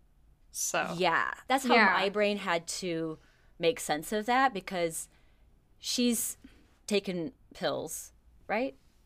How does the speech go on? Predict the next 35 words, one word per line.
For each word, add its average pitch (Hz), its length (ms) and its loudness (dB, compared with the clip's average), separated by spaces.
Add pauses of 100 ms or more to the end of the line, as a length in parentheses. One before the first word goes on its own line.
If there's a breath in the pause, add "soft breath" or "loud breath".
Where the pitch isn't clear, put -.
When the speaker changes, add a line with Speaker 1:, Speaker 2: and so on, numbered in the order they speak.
(180)
Speaker 2:
That's - 140 -10
what 180 100 -4
she 165 120 -6
overdoses 202 500 -6
on. 208 160 -4 (1040 soft breath)
Speaker 1:
Yeah, 214 240 0
Speaker 3:
Yeah. 214 240 2
Speaker 1:
sh-, 214 80 -10 (720)
yeah. 185 340 -2 (960)
Speaker 2:
I, - 160 -10
I 165 100 -4
try 147 160 -4
not 147 160 -8
to 147 200 -6 (100)
jump 147 180 -2
ahead 151 220 -4
too 156 100 -10
much, 139 180 -6
but 151 140 -4
then 156 220 0
Hugo 202 440 0
says 160 280 -4
he's 160 160 -6
in 151 80 -4
a 143 60 -2
hospital 143 640 -4 (180)
with - 120 -14
a 147 40 -8
brain 175 260 0
aneurysm. 131 560 -6 (400 soft breath)
So - 140 -2
there's 196 200 0
two 320 540 -4 (160)
things 226 380 -4
that 175 160 -4